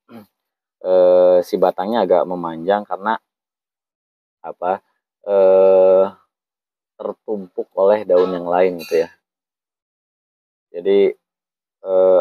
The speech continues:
apa sih? Berburu sinar matahari. Ini tadi, tadinya di bawah nih, di bawah,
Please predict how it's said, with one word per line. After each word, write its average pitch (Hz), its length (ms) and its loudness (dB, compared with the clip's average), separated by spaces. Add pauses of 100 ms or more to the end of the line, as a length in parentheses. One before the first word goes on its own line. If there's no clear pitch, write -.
apa - 200 -12
sih? 107 280 -6 (240)
Berburu 95 1400 2
sinar 92 360 -6
matahari. 90 800 -4 (420)
Ini 104 160 -10
tadi, 120 240 0
tadinya 120 400 -2
di 131 80 2
bawah 104 320 2
nih, 120 140 -10 (100)
di 95 80 -10
bawah, 95 320 0